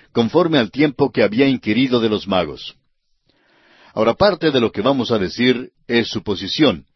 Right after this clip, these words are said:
pero parte es un hecho con bases históricas. Los magos no llegaron al mismo tiempo que los pastores, sino más tarde. Ahora sabemos que en los dramas de Navidad en las iglesias, los pastores llegan por un pasillo, mientras que los magos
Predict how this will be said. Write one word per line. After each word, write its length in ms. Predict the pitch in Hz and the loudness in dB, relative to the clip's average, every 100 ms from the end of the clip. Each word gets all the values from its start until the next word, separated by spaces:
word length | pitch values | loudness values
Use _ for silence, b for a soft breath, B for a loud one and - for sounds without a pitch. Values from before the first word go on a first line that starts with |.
| _ _ _ | _ _ _
pero 260 | 107 95 - | -2 -2 0
parte 380 | 117 123 139 | 0 0 -2
es 140 | 117 - | -2 -2
un 120 | 101 | 0
hecho 240 | 120 127 | 0 0
con 180 | 110 98 | -2 -2
bases 360 | 87 104 101 101 | 0 0 -2 -6
históricas. 680 | 98 156 117 85 78 - - _ b b b b b b | -4 0 0 -2 -8 -12 -20 _ b b b b b b
Los 180 | 143 143 | -2 2
magos 460 | 170 147 135 110 | 0 2 0 0
no 160 | 107 151 | 0 2
llegaron 480 | 131 101 131 127 107 | 2 2 2 2 0
al 80 | |
mismo 320 | 98 120 104 110 | 0 -2 -2 -4
tiempo 380 | 120 127 113 | -2 -2 -4
que 80 | 107 | -4
los 160 | 101 - | -4 -4
pastores, 600 | 98 - 160 135 110 - b b | -6 0 2 4 2 -4 b b
sino 260 | - 170 | -4 0
más 220 | 139 143 - | 0 0 0
tarde. 340 | 160 80 76 _ _ _ _ _ b b | -2 -2 -14 _ _ _ _ _ b b
Ahora 200 | 110 - | -4 -4
sabemos 520 | 104 95 104 143 127 | -4 -4 -2 -2 -4
que 200 | 120 95 | -4 -4
en 80 | 90 | -4
los 160 | 82 | -4
dramas 300 | 101 104 98 | -2 0 0
de 80 | 95 | -2
Navidad 500 | 90 90 90 107 113 | -4 -6 0 0 2
en 80 | 101 | -2
las 180 | 92 98 | -4 -4
iglesias, 560 | 104 127 - 110 - B B B | 0 0 0 -4 -4 B B B
los 220 | - 107 - | 0 0 2
pastores 500 | 135 - 175 151 104 | -2 2 2 2 2
llegan 320 | 139 135 120 | 2 2 -2
por 180 | 110 131 | 0 0
un 160 | 160 | 0
pasillo, 560 | 113 104 180 170 160 - b b | -2 -2 -2 2 2 2 b b
mientras 400 | 127 127 110 - | -2 -2 -2 -4
que 80 | 110 | -4
los 180 | - - | -4 0
magos 500 | 127 131 127 - | 0 2 -2 -6